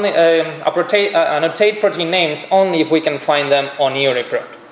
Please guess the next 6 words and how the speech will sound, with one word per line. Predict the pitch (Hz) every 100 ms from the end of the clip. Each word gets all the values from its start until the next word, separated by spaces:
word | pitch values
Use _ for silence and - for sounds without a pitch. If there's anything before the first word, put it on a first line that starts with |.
| - - - - - - - - -
which | 156 160 -
also | 175 175 175
removes | 165 156 151 143 - - - -
the, | 151
uh, | 143 135 127
ambiguity. | - 143 139 120 113 -